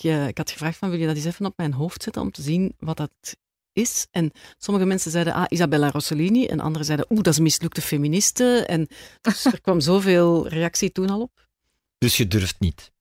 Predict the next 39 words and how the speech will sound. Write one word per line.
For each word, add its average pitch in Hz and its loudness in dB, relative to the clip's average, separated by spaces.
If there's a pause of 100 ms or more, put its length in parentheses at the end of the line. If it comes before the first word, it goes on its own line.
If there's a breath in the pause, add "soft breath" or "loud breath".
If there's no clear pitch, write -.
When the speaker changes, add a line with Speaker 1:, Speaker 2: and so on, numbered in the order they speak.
(260)
Speaker 1:
Ja, 185 4
het - -2
is 175 0
Speaker 2:
Of 131 2
Speaker 1:
al 127 6
Speaker 2:
je 131 6
Speaker 1:
wel 147 6
Speaker 2:
moogt 151 4
Speaker 1:
zo 131 4
Speaker 2:
niet? 120 4
Speaker 1:
lang 202 6
geweest 190 4
en 170 2
dan 156 4
maar 151 0
korter 185 -6
en 190 0
wat 165 0
meer 170 0
opgeknipt. 190 -6
En 170 -2
dan, 160 0
eh, 156 0
is - -6
met 165 -2
bles, 185 -2
zonder 180 -2
bles, 175 -4
eh, 160 -2
Speaker 2:
Maar 151 0
Speaker 1:
de 151 -2
Speaker 2:
kort 139 2
Speaker 1:
kleur 160 2
Speaker 2:
zal 135 4
het 123 4
Speaker 1:
ervan. 113 -2
Speaker 2:
niet 107 0
snel 98 2
worden. 87 -4